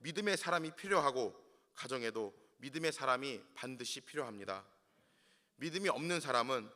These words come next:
원망 불평하면서 다른 사람을 뒤로 잡아당기면 안 되고 믿음의 사람을 따라가는 것이 복을 받는 비결인 것을 알아야 하겠습니다.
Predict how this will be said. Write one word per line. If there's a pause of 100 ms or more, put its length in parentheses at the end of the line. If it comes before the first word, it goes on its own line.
원망
불평하면서 (300)
다른
사람을 (240)
뒤로
잡아당기면
안
되고 (600)
믿음의
사람을
따라가는
것이 (420)
복을
받는
비결인
것을
알아야
하겠습니다.